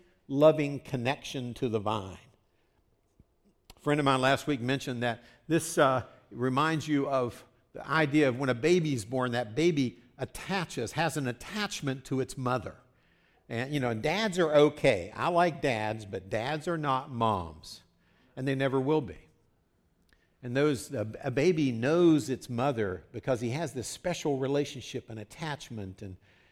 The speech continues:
in fact, they say that a baby can actually smell when the mother walks into the nursery.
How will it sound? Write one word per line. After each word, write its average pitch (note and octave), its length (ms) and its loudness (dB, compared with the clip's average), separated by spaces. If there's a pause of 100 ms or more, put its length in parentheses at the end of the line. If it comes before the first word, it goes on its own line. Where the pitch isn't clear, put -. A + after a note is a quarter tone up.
(140)
in A2 140 -10
fact, C3 300 -2
they B2+ 100 -6
say C#3 300 0
that A#2+ 160 -2
a A2+ 40 -4
baby C3 380 -2
can G#2+ 180 -8
actually B2+ 420 -4
smell C#3 580 -4
when A2+ 180 -6
the A2 80 -6
mother A#2 320 -2
walks A2 420 -10
into B2 240 -8
the G2+ 120 -10
nursery. F#2+ 440 -14